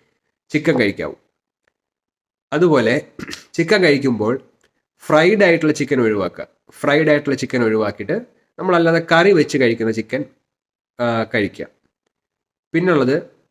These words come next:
ഒരുപാട് എരിവില്ലാതെ പാചകം ചെയ്ത ചിക്കൻ ഉപയോഗിക്കുക. ഒരുപാട് എരിവ്, മസാല, അതായത് മുളക് പൊടിയും കുരുമുളകായാൽ പോലും, ചില ആൾക്കാർ പറയും കുരുമുളക് കുഴപ്പമില്ല, പക്ഷേ അങ്ങനെയല്ല, കുരുമുളകായാൽ പോലും ഒരുപാട് സ്പൈസി ആയിട്ടുള്ള,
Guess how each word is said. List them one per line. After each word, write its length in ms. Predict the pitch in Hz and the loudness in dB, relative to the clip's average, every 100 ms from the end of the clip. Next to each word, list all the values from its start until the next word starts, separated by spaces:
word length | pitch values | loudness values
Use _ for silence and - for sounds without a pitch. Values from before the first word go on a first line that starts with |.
| _ _ | _ _
ഒരുപാട് 520 | 143 170 180 180 185 180 | 2 4 4 4 4 4
എരിവില്ലാതെ 800 | 156 151 190 175 151 139 135 143 | 4 4 2 2 2 2 2 -2
പാചകം 500 | 135 123 127 131 120 | 0 0 0 -2 -2
ചെയ്ത 140 | 107 | -4
ചിക്കൻ 340 | 104 110 101 | -4 -8 -8
ഉപയോഗിക്കുക. 360 | 92 82 73 - 113 | -8 -12 -14 -12 -6
ഒരുപാട് 360 | 120 135 143 | -2 0 2
എരിവ്, 580 | 123 117 131 127 127 113 | 2 2 0 0 0 0
മസാല, 640 | 110 113 - 127 123 117 104 98 - _ _ _ | -2 -4 -2 0 2 0 -2 -6 -14 _ _ _
അതായത് 200 | 120 131 | -2 0
മുളക് 280 | 123 120 127 | 2 2 2
പൊടിയും 540 | 135 131 127 107 - _ _ | 2 2 0 -2 -8 _ _
കുരുമുളകായാൽ 600 | 123 127 147 156 139 135 | -2 0 2 2 2 0
പോലും, 220 | 123 123 117 | 0 -2 -2
ചില 120 | 147 | -2
ആൾക്കാർ 260 | 143 147 | 0 0
പറയും 220 | 143 135 123 | 0 0 -2
കുരുമുളക് 440 | 123 127 135 131 | -2 0 -2 -2
കുഴപ്പമില്ല, 420 | 113 107 107 98 | -4 -4 -4 -4
പക്ഷേ 180 | 98 123 | -4 -4
അങ്ങനെയല്ല, 580 | 110 131 123 165 _ _ _ | -2 -2 -2 -4 _ _ _
കുരുമുളകായാൽ 600 | 123 123 143 151 127 123 | -4 0 2 2 2 0
പോലും 300 | 123 120 143 | -2 -2 0
ഒരുപാട് 340 | 139 117 120 123 | 0 0 -2 -2
സ്പൈസി 420 | - 120 123 131 | -4 -4 -2 -2
ആയിട്ടുള്ള, 460 | 107 101 95 87 | -2 -4 -8 -14